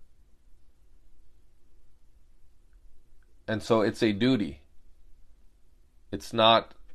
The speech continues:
it's not an option, right? You have been, and, and a soldier has a duty. And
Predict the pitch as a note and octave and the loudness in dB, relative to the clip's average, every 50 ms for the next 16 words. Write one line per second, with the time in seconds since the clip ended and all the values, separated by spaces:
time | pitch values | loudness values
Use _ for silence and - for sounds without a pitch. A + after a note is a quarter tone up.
0 | - - - - A2+ G#2+ G#2 G#2 G2+ G2 F#2 F#2+ F#2+ - - - - - - - | -10 -10 -8 -2 2 4 4 4 4 4 2 2 2 0 -2 -8 -14 -14 -16 -18
1 | - - - - - - - - - - - - - - - - F2+ F#2+ G2+ - | -20 -20 -20 -20 -20 -20 -20 -20 -20 -20 -20 -20 -20 -8 -4 0 0 0 0 -2
2 | - - - - - - - - _ _ _ _ - - _ - - - - _ | -8 -16 -20 -20 -20 -20 -20 -20 _ _ _ _ -20 -20 _ -20 -20 -20 -20 _
3 | - - - _ - - - - - A2 A#2+ B2+ A#2 B2 B2+ B2 A#2+ A2 A2+ A#2 | -20 -20 -20 _ -20 -20 -14 -4 0 2 4 4 8 8 8 8 8 6 4 2
4 | A#2 A2 A2 - - - - - - - - - - - - - - - - - | 2 2 -2 -6 -10 -14 -18 -18 -18 -20 -20 -20 -20 -20 -20 -20 -20 -20 -20 -20
5 | - - - - - _ - - - - - - - - - - - - - - | -20 -20 -20 -20 -20 _ -20 -20 -20 -20 -20 -20 -20 -20 -20 -20 -20 -20 -20 -20
6 | - - - - - - - - B2 B2 - - - A#2+ A#2+ F2 C#2+ - B2+ A#2+ | -20 -20 -20 -20 -18 -4 4 6 6 6 6 4 0 -2 0 0 2 2 2 2
7 | - - C#3 C3+ C#3 C3+ C3+ A#2+ G#2+ B2+ A#2+ A2 A2 G2+ F2+ F2+ G#2+ A#2 G#2+ F#2 | 4 6 6 6 6 6 2 4 4 4 4 4 2 -2 0 2 2 2 2 0
8 | D#2 - - - - - - - - - - - - - - - - _ _ - | -4 -8 -14 -20 -20 -20 -20 -20 -20 -20 -20 -20 -20 -20 -20 -20 -20 _ _ -20
9 | - _ - - - - - G#2+ G#2 G#2+ G#2+ G#2+ G#2 G2+ F#2 - | -20 _ -20 -20 -20 -4 2 4 6 6 6 6 4 2 -4 -8